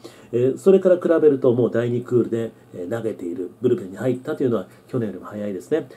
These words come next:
まあ、本人も、あの、一月からしっかりもう、あの、トレーニングはしているんで、自主トレが。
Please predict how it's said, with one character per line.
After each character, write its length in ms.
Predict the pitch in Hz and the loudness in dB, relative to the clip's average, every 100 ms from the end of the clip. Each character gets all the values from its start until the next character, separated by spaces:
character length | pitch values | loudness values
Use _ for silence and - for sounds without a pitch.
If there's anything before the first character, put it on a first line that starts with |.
| - - | -20 -8
ま 100 | 156 | -2
あ、 40 | 139 | 2
本 140 | 196 | 4
人 120 | 196 | 4
も、 200 | 104 92 | 2 -2
あ 80 | 107 | -8
の、 100 | 113 | -6
一 180 | 117 - | -6 -2
月 200 | 156 - | -4 0
か 80 | 135 | -2
ら 100 | 92 | -2
し 100 | - | -4
っ 20 | |
か 80 | 127 | -4
り 100 | 101 | -4
も 300 | 87 85 90 | -6 -14 -16
う、 40 | 95 | -14
あ 40 | |
の、 220 | 92 87 - | -12 -12 -12
ト 120 | - 113 | -2 0
レ 80 | |
ー 20 | 123 | 0
ニ 80 | 104 | -2
ン 40 | |
グ 60 | 85 | -8
は 60 | |
し 80 | - | -2
て 80 | 123 | 4
い 60 | |
る 120 | 139 190 | 8 6
ん 100 | 113 | 4
で、 160 | 101 95 | -4 -8
自 80 | 101 | -12
主 120 | - | -8
ト 80 | 113 | -6
レ 100 | 104 | -6
が。 160 | 104 | -10